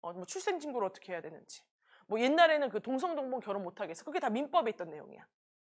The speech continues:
어, 그런 것들. 근데 공법은 이제 국가하고의 관계, 그러니까 헌법이 대표적이고 이런 것들. 그래서 여러분들이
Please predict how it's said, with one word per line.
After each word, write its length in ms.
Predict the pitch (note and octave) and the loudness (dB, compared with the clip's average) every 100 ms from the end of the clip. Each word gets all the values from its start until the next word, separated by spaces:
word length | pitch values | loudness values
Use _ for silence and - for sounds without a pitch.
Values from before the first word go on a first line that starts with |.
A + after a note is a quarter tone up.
| _ _ | _ _
어, 140 | C4 A3 | 0 2
그런 220 | C#4+ A#3+ | 2 2
것들. 300 | E3+ - F3 _ _ - | -2 -8 -14 _ _ -16
근데 140 | A3 B3+ | -2 -2
공법은 720 | B3+ C#4 C#4 D4 D4 G#4 F4+ | 0 -2 6 8 8 4 2
이제 100 | G#3 | -4
국가하고의 760 | - A#3 - - F4+ D#4+ C4 G#3+ | -6 -10 2 10 12 12 8 2
관계, 280 | F#3 E3 | 0 -6
그러니까 120 | C#3+ E3+ | -6 0
헌법이 500 | G4+ G#4+ F#4+ F4 C#4 | 0 4 6 6 4
대표적이고 720 | F#3 - E3+ B2+ D3 - - _ _ _ _ _ - | -6 -10 -12 -12 -16 -20 -20 _ _ _ _ _ -2
이런 140 | A3+ | 0
것들. 480 | G3+ - F3+ C4+ F#4+ - _ | 0 -2 2 4 4 0 _
그래서 200 | F3+ F#3+ | -2 2
여러분들이 600 | F3+ D#3+ E3 A#3+ E4 | 2 0 -4 0 2